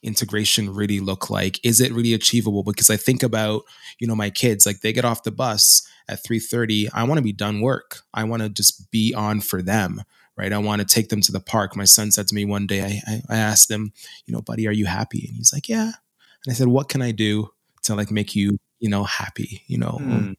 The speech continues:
Speaker 1: you know, just show up for you?" And he says, "Dad, hmm, if you can just take me to the park every day, I'd be really happy." <laughs> Right? And he wanted to go to the park
Speaker 2: Wow.
Speaker 1: so badly yesterday.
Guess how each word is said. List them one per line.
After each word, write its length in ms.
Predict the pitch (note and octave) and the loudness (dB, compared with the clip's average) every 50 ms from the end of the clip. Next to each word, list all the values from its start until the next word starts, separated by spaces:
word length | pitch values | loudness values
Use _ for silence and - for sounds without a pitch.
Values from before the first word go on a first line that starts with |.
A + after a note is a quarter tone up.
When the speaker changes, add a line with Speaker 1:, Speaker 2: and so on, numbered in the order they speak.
| _ _ _ | _ _ _
Speaker 1:
you 80 | - - | -6 -4
know, 160 | - - - | -4 -4 0
just 180 | A2+ G#2+ - - | 4 6 6 6
show 220 | - - B2 A2+ | 6 6 4 2
up 140 | A2 G#2+ - | 0 -2 -6
for 120 | - - A2 | -6 -6 -4
you?" 100 | A2 A#2 | -4 -4
And 80 | A2 | -2
he 40 | A#2+ | -2
says, 220 | A2+ - B2+ B2 - | -2 0 0 0 2
"Dad, 320 | - E3 E3 E3+ E3 D#3 - - - - - - - - _ _ _ | 2 4 2 2 0 -2 -8 -16 -20 -20 -20 -20 -20 -20 _ _ _
hmm, 300 | - C3 A#2 A2 G#2+ G#2 G2 - _ _ _ _ _ _ - - _ _ _ _ _ _ _ _ _ _ _ | -6 -6 -6 -6 -8 -10 -14 -18 _ _ _ _ _ _ -6 -6 _ _ _ _ _ _ _ _ _ _ _
if 160 | - - - | -10 -8 -6
you 40 | F3 | -6
can 120 | - C4 | -6 -4
just 180 | A#3 B3 - - | 0 0 0 0
take 180 | - - D#3 - | 0 -2 -2 0
me 100 | D#3 D3 | -2 -2
to 100 | - B2 | -2 -4
the 100 | A2+ G#2+ | -4 -6
park 340 | - - A2 G#2 G2+ - | -4 -4 -2 -2 -2 -4
every 240 | - G2+ G2+ G#2+ G#2+ | -6 -6 -6 -6 -6
day, 340 | - - - - A#2 G#2+ - _ _ _ - | -6 -6 -6 -6 -8 -10 -12 _ _ _ -4
I'd 120 | D3+ C#3+ | 0 0
be 120 | C#3+ B2+ | 2 2
really 260 | G#2+ - - - - - | 2 2 0 0 0 -2
happy." 460 | F#2+ - - - - - - D#3+ - - | -4 -4 -6 -6 -6 -4 -4 -4 -4 -4
<laughs> 60 | - - - - - - - - - | -6 -6 -6 -10 -16 -20 -18 -8 -8
Right? 320 | - - - E3+ - - - D3+ - - - - - C#3+ - | -6 -2 0 2 2 2 0 0 -2 -2 -2 -2 -2 0 2
And 160 | - C3 C3 - - - - | 2 2 2 0 -6 -12 -4
he 160 | - - C#3+ | 2 4 4
wanted 340 | B2+ B2 B2 C3 C#3 C#3+ C#3 - | 6 6 4 4 2 2 0 0
to 60 | - | 0
go 80 | C3+ | 2
to 60 | C3+ C3 | 2 2
the 80 | B2+ | 2
park 320 | B2 - - B2 A#2+ - E2+ | 0 0 0 0 0 -2 -4
Speaker 2:
Wow. 140 | F2 E2+ - | -8 -10 -4
Speaker 1:
so 540 | - - - - - - - C3 C#3 D#3 D#3 | 2 6 6 8 8 8 6 6 4 2 2
badly 460 | C3+ D3 C#3+ C#3+ C#3+ B2+ A#2+ A2 G#2+ | 2 0 0 0 0 -2 -2 -4 -4
yesterday. 800 | G2+ G2+ G2+ G2 - - - G2+ F#2+ F#2 F#2 F#2 F#2 G#2+ A2 | -4 -4 -4 -4 -4 -4 -4 -4 -4 -4 -4 -2 -2 -4 -6